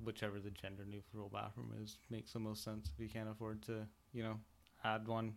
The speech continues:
to every bathroom. Um, but yeah, it's, uh, um, yeah,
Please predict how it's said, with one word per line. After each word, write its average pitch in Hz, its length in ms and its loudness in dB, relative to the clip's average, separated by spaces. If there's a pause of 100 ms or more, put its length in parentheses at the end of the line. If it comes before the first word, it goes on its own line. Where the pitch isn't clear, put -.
to - 140 0
every 110 200 2
bathroom. 117 500 2 (500)
Um, 143 540 10 (840)
but 117 500 4 (100)
yeah, - 120 -4 (420)
it's, - 340 2 (2000)
uh, 175 40 4
um, 196 560 10 (240)
yeah, 143 320 12